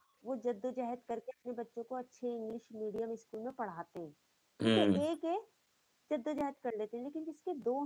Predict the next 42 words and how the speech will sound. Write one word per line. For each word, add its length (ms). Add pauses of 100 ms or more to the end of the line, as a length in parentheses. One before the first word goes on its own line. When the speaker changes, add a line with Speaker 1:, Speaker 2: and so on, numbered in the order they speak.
Speaker 1:
हैं, 220
तीन 300
हैं, 220 (260)
वो 100
बेचारा 360
गरीब 240 (140)
कैसे 240
पढ़ाए 340
अपने 220
बच्चों 340
को? 200 (840)
हमारी 340
Speaker 2:
सही 220
बात 240
Speaker 1:
हुकूमत 20
Speaker 2:
है। 60
Speaker 1:
इतनी 240 (100)
Speaker 2:
आपके 380
Speaker 1:
काबिल 0
नहीं 140
है 100
Speaker 2:
वो 180
Speaker 1:
अच्छी। 200
Speaker 2:
करीबी 300
देश 300
में 100
ना, 100 (380)
वो 500 (320)
ये 540
क्या 140
नाम 220
है, 340 (500)
इंडिया, 300
हिंदुस्तान 500
में 160 (480)
एजुकेशन 500
फ्री 200
कर 140
दी 140
इन्होंने, 280
बारहवीं 400
तक। 180